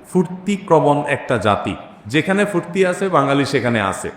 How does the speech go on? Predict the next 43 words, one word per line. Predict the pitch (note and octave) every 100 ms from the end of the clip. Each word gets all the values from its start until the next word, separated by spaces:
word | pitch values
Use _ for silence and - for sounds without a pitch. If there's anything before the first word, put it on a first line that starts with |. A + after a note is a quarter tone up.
| - -
সেটা | D3+ D3+
যে | B2 C3+
ধর্মের | D#3+ F3 F3
নামে | E3+ F3
হোক, | D#3 E3
সেকুলার | - D3+ D3 D#3+ E3+
হোক, | D3+ E3+ E3 D3+
অন্য | D3 D3
কিছু | D#3 F#3
হোক, | E3 F#3 - - -
ফুর্তিতে | F#3 F#3+ G3 F3+
বাঙালি | D3+ C3+ A#2
আছে, | G#2+ - F#2 -
হুজুকে | E3 G3 G3
বাঙালি | F3 E3+ E3+ F3
আছে, | E3+ A3+ C4 - -
উৎসব | F#3 - D#3+
বাঙালি | D3 C3 A#2
আছে, | G#2 - G2 - -
বিবেক | C3 E3 D#3+
বিবেচনা | D#3+ D#3 D#3 D#3
বোধ | D3 D3
কাজ | C#3 -
করে। | A#2 D#3+
আমরা | D#3+
আসলে | D3+ -
উৎসব | C#3 - - D#3+ -
পাগল | C3 C3 A2
জাতি, | G#2+ - - - - F#2+
যা | C#3+
পাই | D#3 F3+ A3+ F4+ - - - -
সেটাই | D3 C3 A2+
উৎসব | - G#2+ F#2
করি। | F#2+
তো | F#2+ G#2+
সব | D#3 F#3 F#3
রাতে | F3 F3+
আমরা | D3+ D#3 C#3+
হালুয়া | A2 C#3 C3+
রুটি | B2+ B2+
খাওয়া | A2 A#2+ A#2
একটা | A#2+
উৎসব। | A#2 A2+ - A#2